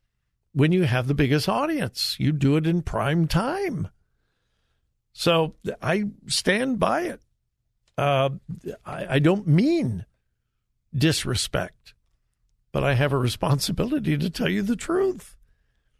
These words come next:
Uh, speaking of, uh, telling the truth, my opinion of Riley Gaines just continues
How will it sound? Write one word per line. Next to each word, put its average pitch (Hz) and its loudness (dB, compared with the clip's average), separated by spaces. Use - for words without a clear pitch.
Uh, 180 2
speaking 233 0
of, 165 0
uh, 160 4
telling 185 2
the 139 0
truth, 139 -4
my 226 2
opinion 190 2
of 131 -2
Riley 160 2
Gaines 117 0
just - 0
continues 127 -2